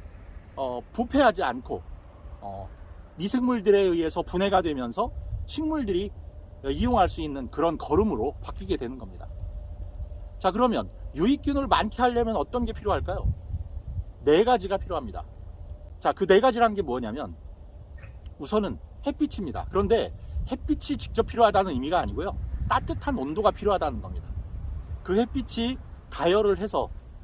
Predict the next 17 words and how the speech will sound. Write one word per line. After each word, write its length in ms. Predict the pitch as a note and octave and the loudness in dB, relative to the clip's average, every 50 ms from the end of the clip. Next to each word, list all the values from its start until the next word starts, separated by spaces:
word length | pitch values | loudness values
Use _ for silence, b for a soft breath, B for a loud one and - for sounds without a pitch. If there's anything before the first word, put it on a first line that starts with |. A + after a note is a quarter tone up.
| - - - | -14 -14 -12
이 320 | D3 E3+ F#3+ F#3+ F#3+ - - | -6 -2 -2 -2 -2 -2 -2
환경이 520 | - B3+ D4 C#4+ B3+ G#3+ F3 F3+ E3 A#2 - - | -2 -2 0 4 4 4 4 2 -2 -6 -6 -6
따뜻한 480 | - - - - D4+ - - C4 A#3+ | -8 -6 -6 -4 -4 -4 -2 -2 -2
환경이 380 | A3 G#3 A3 G#3+ A3+ G#3+ G3 F#3 | 0 -2 0 -2 -2 -2 -2 -2
돼야, 340 | - A#2 B2+ D3 B2+ F#2+ - - - - - - - - - | -2 0 2 0 0 0 -4 -4 -6 -4 -4 -4 -4 -4 -4
어, 340 | A2+ A2 G#2 G2+ G2 F#2 G#2 | -4 -4 -4 -6 -6 -8 -8
이 100 | C#3 D3 | -8 -8
미생물이 420 | E3+ G3 - B3 A#3 G#3+ F3+ E3+ F3 | -6 -2 -2 0 0 0 0 -2 -2
쉽게 400 | - - - - G3+ C#3+ G#2+ - - - - - | 0 0 0 2 2 0 -2 -2 -4 -4 -6 -4
증식을 400 | - - F#3+ - G#3 F#3 F3+ F3 | -2 -2 -2 -2 -2 -4 -4 -4
할 80 | F#3+ | -4
수가 180 | - - - - | -4 -4 -4 -4
있습니다. 340 | - - - - - - - - - - - - - - - - - | -4 -4 -6 -6 -6 -6 -8 -8 -4 -2 0 0 2 2 2 0 0
그 80 | - F3+ | 0 4
다음은 420 | F3+ E3 D#3 C#3+ D3 G3 C3+ - - - - - - - - - | 6 6 6 6 2 -2 -4 -6 -8 -10 -10 -12 -12 -12 -12 -2
적당한 640 | - F3+ - - - B3 A#3+ A3+ A3 F#3+ C3 G#2 - | 0 0 0 4 4 6 6 6 4 2 0 -4 -8
수분입니다. 640 | - - - C4+ C#4+ C#4+ C4+ G#3 C#3+ G#2 F#2 D#2 | -12 -10 -6 -2 0 0 0 0 -2 -4 -8 -10